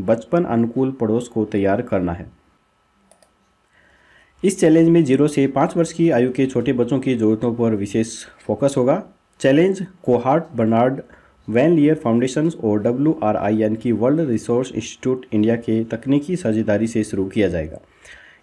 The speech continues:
इस फाउंडेशन की स्थापना सन उन्नीस सौ बयासी के अंदर अ, जेम्स गॉडसव स्मिथ के द्वारा की गई थी और इसका हेडक्वार्टर्स जो है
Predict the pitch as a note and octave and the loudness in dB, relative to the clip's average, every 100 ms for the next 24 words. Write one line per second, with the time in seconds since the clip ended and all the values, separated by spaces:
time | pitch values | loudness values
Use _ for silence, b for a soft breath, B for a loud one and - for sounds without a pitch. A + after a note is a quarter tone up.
0 | - F#3+ E3 D3+ D#3 E3 E3 C#3+ C#3 A#2 | -2 0 2 4 4 2 2 0 0 0
1 | C#3 C3+ A#2 B2 A2+ A2 A2 G#2 G#2 - | 0 -2 0 -2 0 -2 0 0 -2 0
2 | D3+ C3+ C3 C#3+ - - _ B B B | -2 0 2 0 -2 -12 _ B B B
3 | B - G#2+ G#2+ G2 A2+ D3+ F#3 - - | B -2 0 2 0 2 2 2 -4 -14
4 | - - - A#2+ B2 B2 D3+ D3+ - B2 | -16 -16 -6 0 0 0 -2 -2 -2 -2
5 | B2 A#2+ A2+ A#2 A#2 A#2+ B2+ C3 E3 A2 | -2 0 2 2 2 0 0 0 -2 0
6 | G#2 A2+ - E3 E3 F3 - - A#2 C3+ | -2 -2 -2 2 2 0 -8 -6 -2 0
7 | C#3 C#3 D#3 D#3+ A#2 A2 D#3 | 0 -2 -2 -4 -2 -2 -4